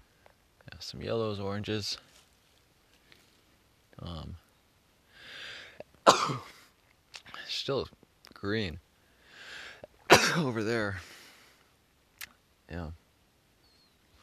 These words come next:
Wonder when that's gonna go. I, yeah, I gotta eat. I'm so, so fucking hungry. I just had to swear, didn't I?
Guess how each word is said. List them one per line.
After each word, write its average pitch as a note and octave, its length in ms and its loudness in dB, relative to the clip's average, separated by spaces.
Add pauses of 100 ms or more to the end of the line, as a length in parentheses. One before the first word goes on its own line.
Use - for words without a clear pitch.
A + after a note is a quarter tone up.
(640)
Wonder - 140 -12
when F2 140 -6
that's E2 240 -6
gonna D2+ 180 -10
go. D#2 260 -10 (1900)
I, - 160 -8
yeah, C2 140 0 (240)
I - 100 -2
gotta - 220 -6
eat. - 300 -8
I'm - 80 -14
so, - 220 -6 (1400)
so - 200 -8
fucking - 560 -12
hungry. - 300 -12 (2000)
I F2 60 -8
just F2 240 -6
had F#2+ 300 -8
to - 80 -8
swear, F2 420 0
didn't E2 200 -4
I? E2 140 -8